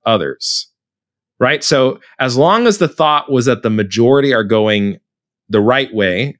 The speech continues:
then she was okay with promoting and, and pushing as far as possible. Once it was going the wrong way, then she kind of pulls a Paul in First Corinthians, uh, seven, where he's like,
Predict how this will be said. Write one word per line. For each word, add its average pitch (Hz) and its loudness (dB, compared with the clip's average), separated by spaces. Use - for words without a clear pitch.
then 107 -2
she - -2
was 110 0
okay 139 0
with 98 -2
promoting 110 2
and, 95 -4
and 92 -6
pushing 117 -4
as 90 -4
far 98 0
as 90 -2
possible. - -4
Once 156 0
it 156 0
was 123 0
going 117 0
the 104 0
wrong 151 0
way, 85 -4
then 123 -2
she 123 -2
kind 202 -2
of 214 -4
pulls 170 0
a 127 -2
Paul 110 0
in 92 -6
First 107 -4
Corinthians, 92 -4
uh, 92 -2
seven, 90 -4
where 87 -4
he's 92 -4
like, 82 -4